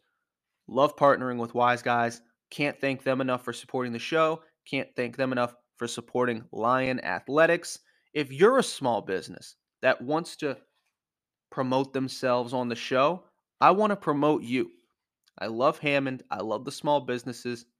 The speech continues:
Feel free to D M us on Twitter or Instagram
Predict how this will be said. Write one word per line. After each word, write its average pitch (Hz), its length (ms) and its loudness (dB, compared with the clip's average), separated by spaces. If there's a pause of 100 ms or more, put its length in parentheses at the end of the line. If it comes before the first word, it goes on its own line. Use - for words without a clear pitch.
Feel 147 140 0
free 151 320 -4
to 131 80 -4
D 143 340 -4
M 131 160 -2
us 127 200 -8
on 95 240 -12
Twitter 156 560 -6 (100)
or 139 260 -4
Instagram 113 800 -2